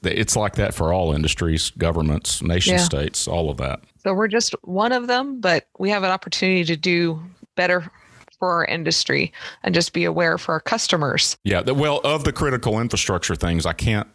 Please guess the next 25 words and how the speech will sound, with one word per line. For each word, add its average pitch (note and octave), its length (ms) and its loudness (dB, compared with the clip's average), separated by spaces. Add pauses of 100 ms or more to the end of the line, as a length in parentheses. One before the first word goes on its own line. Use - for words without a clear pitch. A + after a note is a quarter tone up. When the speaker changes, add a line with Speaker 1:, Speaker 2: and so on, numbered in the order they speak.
(100)
Speaker 1:
think G2 240 -2
of D#2+ 120 -2
one E2 380 0
that D2+ 140 0
is - 360 0 (140)
as F2 160 2
far A2+ 260 0
behind E2 460 0
as D2 120 -2
the D#2+ 80 -4
water D2+ 260 -2
utility - 560 -4
industry - 480 -4
is. - 220 -4
I, - 120 -2 (100)
there F2 160 0
may G#2 280 2
be A2+ 160 2
one, G#2+ 400 2
but - 280 -2
I E2 160 0
can't - 380 0
think D2 180 -2
of - 120 -4
one. E2 320 -6